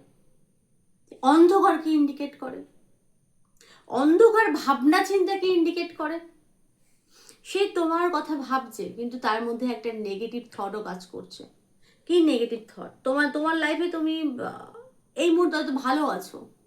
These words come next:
খুব ভা-, তাকে ছেড়ে হয়তো তুমি খুব ভালো আছো, সেই হয়তো বেকার বেকার তোমার কথা মনে করছে, তো তুমি হয়তো তা-, তাকে পুরো, পুরো, পুরোপুরিভাবে ভুলেই গেছো।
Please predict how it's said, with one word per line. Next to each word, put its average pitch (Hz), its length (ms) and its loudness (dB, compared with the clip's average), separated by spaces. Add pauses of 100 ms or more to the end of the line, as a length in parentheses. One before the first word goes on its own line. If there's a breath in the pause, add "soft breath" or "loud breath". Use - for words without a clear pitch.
(380)
খুব 294 180 -2
ভা-, 285 140 2
তাকে 269 240 0
ছেড়ে 294 160 -2
হয়তো 277 140 -2
তুমি 285 160 0
খুব 247 220 -8
ভালো 240 240 0
আছো, - 280 -12 (260 loud breath)
সেই 466 300 6
হয়তো 359 180 0
বেকার 262 280 0
বেকার 240 200 -2
তোমার 220 220 -4
কথা 214 200 -6
মনে 196 200 -8
করছে, 190 260 -8
তো 214 100 -8
তুমি 220 200 -10
হয়তো 220 140 -10
তা-, 214 260 -12
তাকে 220 160 -10
পুরো, 220 200 -4
পুরো, 220 120 -10
পুরোপুরিভাবে 220 680 -8
ভুলেই 254 320 -2
গেছো। - 280 -16